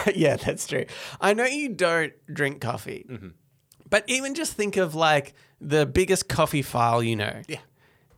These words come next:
Speaker 1: They've got, like, what, maybe four or five cups of
Speaker 2: Well,
Speaker 1: coffee in a
Speaker 2: at the,
Speaker 1: day.
Speaker 2: at the moment, it's you because you went to that coffee festival.
Speaker 1: <laughs> Yeah, yeah, that's true. Yeah, but they might, uh, it's, like, maybe max five coffees in a day. And that's a lot of coffee.
Speaker 2: That's a dangerous amount of coffee.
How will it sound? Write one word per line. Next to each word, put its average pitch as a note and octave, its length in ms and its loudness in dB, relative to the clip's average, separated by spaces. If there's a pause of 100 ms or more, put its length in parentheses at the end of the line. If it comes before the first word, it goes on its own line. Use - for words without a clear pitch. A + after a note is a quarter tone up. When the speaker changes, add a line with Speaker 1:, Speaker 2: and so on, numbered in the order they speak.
(140)
Speaker 1:
They've E3+ 240 2
got, F3 360 4
like, D3+ 220 0
what, C#3+ 220 2
maybe C#3 260 0
four D3+ 260 -2
or D3+ 60 2
five C3+ 380 2
cups - 340 -2
of C3+ 100 -2
Speaker 2:
Well, D#3+ 180 4
Speaker 1:
coffee C3+ 180 2
in B2+ 80 2
a B2+ 40 4
Speaker 2:
at A#2+ 60 -4
the, - 80 4
Speaker 1:
day. C#3 180 4
Speaker 2:
at F#3+ 160 2
the G3+ 60 -4
moment, D#3+ 300 -2
it's G#2+ 120 -10
you A#2 280 -4
because G2 260 -10
you G#2 80 -6
went G2+ 120 -4
to - 60 -18
that F#2 160 -6
coffee A2 300 -6
festival. - 460 -12
Speaker 1:
<laughs> E3+ 100 0
Yeah, G#3+ 300 8
yeah, F3+ 320 6
that's C#3 280 2
true. - 260 -4 (520)
Yeah, A3 180 6
but F#3 180 2
they A3+ 140 6
might, A#3 220 4
uh, F3+ 60 2 (100)
it's, F#3+ 320 2
like, F#3 240 2
maybe G3+ 460 2
max E3+ 420 2
five C#3 320 4
coffees B2+ 260 0
in B2+ 100 2
a - 20 -4
day. A#2+ 180 2 (140)
And G3+ 180 2
that's B3+ 240 4
a A#3+ 80 2
lot F3+ 380 2
of C#3+ 160 2
coffee. A#2 320 0
Speaker 2:
That's D3+ 100 -6
a D#3+ 60 -4
dangerous G#2+ 420 -2
amount F#2 220 -6
of - 40 -20
coffee. D#2 340 -8